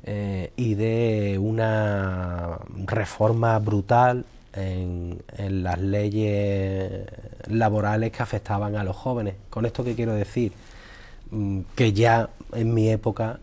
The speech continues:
eh, la precariedad, la temporalidad en el empleo era la, la tónica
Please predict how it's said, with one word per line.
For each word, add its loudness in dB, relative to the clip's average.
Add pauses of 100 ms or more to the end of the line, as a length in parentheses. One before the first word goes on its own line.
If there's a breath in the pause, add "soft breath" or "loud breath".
eh, -4
la 2
precariedad, 4
la 4
temporalidad 6
en 4
el 4
empleo 2
era 2
la, 2
la 0
tónica 0